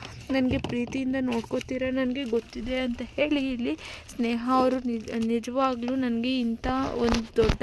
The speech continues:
ಮನೆ ಸಿಗೋದಕ್ಕೆ ನಾನು ಪುಣ್ಯ ಮಾಡಿದ್ದೀನಿ ಅಂತ ಹೇಳಿ ಇಲ್ಲಿ ಸ್ನೇಹ ಅವರು ಮಾತಾಡ್ತಿರ್ತಾರೆ. ಆಗ ಸರಿ ಸ್ನೇಹ ಅವರೇ, ನನಗೆ ಒಂದು ಸ್ವಲ್ಪ ಕೆಲಸ ಐತೆ, ನಾನು ಹೋಗಿ ಬರ್ತೀನಿ, ಅಲ್ಲಿವರೆಗೂ ನೀವು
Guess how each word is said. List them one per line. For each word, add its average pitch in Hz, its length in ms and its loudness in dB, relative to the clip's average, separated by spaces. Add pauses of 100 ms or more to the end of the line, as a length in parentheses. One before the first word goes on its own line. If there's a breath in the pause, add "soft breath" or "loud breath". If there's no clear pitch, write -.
ಮನೆ 247 380 2
ಸಿಗೋದಕ್ಕೆ 247 720 0
ನಾನು 240 280 0
ಪುಣ್ಯ 226 380 -2
ಮಾಡಿದ್ದೀನಿ 240 560 0 (400 loud breath)
ಅಂತ 277 240 2
ಹೇಳಿ 247 360 2
ಇಲ್ಲಿ 240 200 0
ಸ್ನೇಹ 214 340 0 (140)
ಅವರು 240 300 4 (160)
ಮಾತಾಡ್ತಿರ್ತಾರೆ. 240 880 -2 (360 loud breath)
ಆಗ 311 240 2
ಸರಿ 247 300 2
ಸ್ನೇಹ 254 380 0
ಅವರೇ, 254 320 0
ನನಗೆ 233 360 -4
ಒಂದು 226 220 -4
ಸ್ವಲ್ಪ 220 420 -4
ಕೆಲಸ 202 320 -6 (180)
ಐತೆ, 240 300 0
ನಾನು 226 220 -4
ಹೋಗಿ 214 340 -2
ಬರ್ತೀನಿ, 254 540 -2
ಅಲ್ಲಿವರೆಗೂ 247 680 0
ನೀವು 240 280 -2